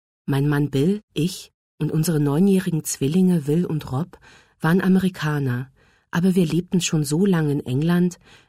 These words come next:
dass wir von unseren Nachbarn als Einheimische ehrenhalber akzeptiert wurden. Unser Cottage lag in der Nähe des Dörfchens Finch,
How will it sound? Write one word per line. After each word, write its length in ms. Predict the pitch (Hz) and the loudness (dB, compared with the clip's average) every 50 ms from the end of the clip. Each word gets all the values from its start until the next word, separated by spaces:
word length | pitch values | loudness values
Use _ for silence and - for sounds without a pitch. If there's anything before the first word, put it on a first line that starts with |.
| _ | _
dass 180 | - 180 180 - | -4 -2 -2 0
wir 100 | 220 208 | 0 0
von 160 | 202 - 180 | 0 0 0
unseren 300 | - 156 151 - 139 127 | 0 0 -2 -2 -2 -2
Nachbarn 420 | 123 120 110 - - - 160 156 160 | -2 -4 -6 -6 -4 -2 -2 -2 -2
als 220 | - 147 - - | -4 -4 -6 -8
Einheimische 600 | - 123 127 135 139 143 151 151 156 - - 160 | -6 -4 -4 -4 -4 -2 -2 -2 -2 -4 -6 -6
ehrenhalber 560 | - - 131 131 147 143 135 143 139 139 - - | -6 -4 -4 -4 -2 -4 -4 -4 -6 -6 -6 -8
akzeptiert 600 | 135 - - 151 135 - - 151 143 143 - - | -8 -8 -8 -8 -8 -6 -6 -6 -6 -6 -6 -6
wurden. 400 | 123 113 113 127 123 131 131 127 _ _ _ _ _ _ _ _ _ _ _ _ _ _ _ _ _ _ _ _ _ _ _ _ _ _ _ _ | -6 -6 -4 -4 -6 -8 -8 -10 _ _ _ _ _ _ _ _ _ _ _ _ _ _ _ _ _ _ _ _ _ _ _ _ _ _ _ _
Unser 220 | - 165 156 180 165 | -4 -2 0 0 0
Cottage 440 | - - 165 190 190 233 220 - - | -2 -2 -4 -2 0 -2 -2 0 0
lag 180 | 185 180 175 - | -2 -2 -2 -2
in 100 | - 139 | -2 -2
der 120 | 139 131 | -2 -2
Nähe 300 | 131 127 135 147 170 175 | 0 0 0 0 0 0
des 180 | 175 - - - | -2 -4 -8 -6
Dörfchens 460 | 123 120 117 - - 160 160 - - | -6 -6 -6 -4 -4 -4 -4 -4 -4
Finch, 440 | - - 135 127 123 123 - - | -4 -4 -2 -2 -2 -2 -4 -6